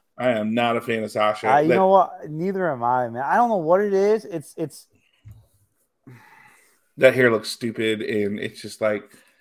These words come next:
Speaker 2: I mean,
Speaker 1: I don't
Speaker 2: listen.
Speaker 1: know. Like, I feel like it, I feel like she cheapens what Stardom is. You know, honestly, like, I don't feel like she could compete in the same level as them, and I just, I feel like this is just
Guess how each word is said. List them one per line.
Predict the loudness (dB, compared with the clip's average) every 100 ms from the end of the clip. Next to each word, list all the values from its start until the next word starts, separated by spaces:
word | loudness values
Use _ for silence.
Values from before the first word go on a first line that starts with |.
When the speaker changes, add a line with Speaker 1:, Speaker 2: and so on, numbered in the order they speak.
| _
Speaker 2:
I | 0
mean, | 6
Speaker 1:
I | 8
don't | 10
Speaker 2:
listen. | 10
Speaker 1:
know. | 8 2 -12 _
Like, | 2 4 6
I | 2
feel | 4 4
like | 4 2 -4 _ _ -8
it, | -6
I | -2 -2
feel | -2 -6 -2 0
like | 0 -2
she | -10 -16 -16 -16
cheapens | -18 -20 -20 -14 -10 -10 -10
what | -8 -8
Stardom | -6 -2 0 -2 -6
is. | -12 -16 -20 -20 _ _ -20 -20 -20 -20 _ _
You | -2
know, | 0 2 0 -6
honestly, | 2 4 4 -2 -12 -14 -8
like, | -6 -6 -6
I | -4
don't | 0 0 2
feel | 2
like | 2 0
she | -10 -12
could | -14
compete | -18 -18 -14 -14 -10
in | -10
the |
same | -8 -8 -4
level | 2 4 4 0
as | 0
them, | -2 -4 -6 -14 _ _
and | -6
I | -4
just, | -4 -8 0
I | 2
feel | 2 0 0
like | 2 2 0 -6 _ _ _ _ -2
this | 2 2
is | 0 -2
just | 2 2 0 -6 -16